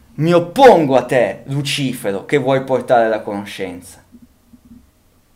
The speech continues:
Ed ecco perché il pregherà aborra le figure che i complottisti attribuiscono alla figura di Satana, alla figura di, di Lucifero. E in tutto questo contesto assume tutta una logica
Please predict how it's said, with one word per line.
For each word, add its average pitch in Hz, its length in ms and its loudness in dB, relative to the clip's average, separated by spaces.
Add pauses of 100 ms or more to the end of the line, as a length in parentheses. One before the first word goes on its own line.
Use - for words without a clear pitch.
(180)
Ed 139 160 -4
ecco 190 240 4
perché 131 300 0
il 123 100 2
pregherà 117 800 0 (380)
aborra 120 800 2
le 131 140 -4
figure 127 800 -2 (340)
che - 140 -4
i 143 200 4
complottisti 131 1040 -2 (180)
attribuiscono 143 1000 0
alla 135 180 4
figura 127 440 -2
di 120 100 -8
Satana, 127 640 2
alla 117 160 2
figura 123 340 -2
di, 113 380 -4
di 127 140 -8
Lucifero. 113 680 -12 (560)
E 165 100 0
in 160 140 2
tutto 196 300 0
questo 170 300 0
contesto 185 540 -2
assume 165 380 -4
tutta 131 280 -6
una 170 120 -2
logica 127 680 -4